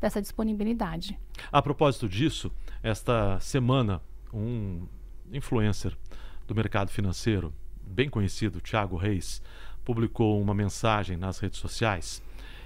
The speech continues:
Speaker 2: em que ele diz o seguinte: eu gostaria que você comentasse, tem muito a ver com o que você está falando. "Meu conselho para os jovens desta atualidade. Um, fale inglês."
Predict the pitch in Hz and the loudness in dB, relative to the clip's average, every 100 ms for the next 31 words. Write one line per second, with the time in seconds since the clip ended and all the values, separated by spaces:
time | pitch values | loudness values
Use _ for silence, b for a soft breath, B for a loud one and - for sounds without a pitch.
0 | B - 113 - - 117 113 117 - - | B -4 -4 -2 0 2 4 2 -4 -10
1 | - - 113 113 113 107 104 - 113 131 | -10 -4 0 2 4 2 0 -2 0 0
2 | - 110 123 120 117 - 107 - 107 113 | 0 0 0 2 0 2 0 0 0 0
3 | 110 101 127 127 - 185 - - 131 135 | 2 2 2 0 -2 -4 -2 -4 0 2
4 | 180 196 120 117 117 110 101 101 - 95 | 2 2 2 2 0 -4 -4 -4 -2 -2
5 | b b b b b - - 107 95 90 | b b b b b -2 0 2 0 0
6 | 85 - 107 95 90 80 - B B B | -4 -4 -2 0 -2 -4 -10 B B B
7 | B B 160 202 185 - 165 190 190 170 | B B 4 6 4 6 6 8 6 4
8 | 151 98 120 156 147 147 - 113 123 - | 2 4 6 6 4 -2 -2 0 0 -2
9 | 120 120 117 104 87 - - - - - | 0 0 0 -2 -6 -8 -6 -6 -8 -2
10 | - 131 92 - - - - - 117 107 | 4 6 4 -4 -10 -14 -14 0 4 4
11 | 107 120 113 85 - - - | 2 0 0 -2 -4 -8 -8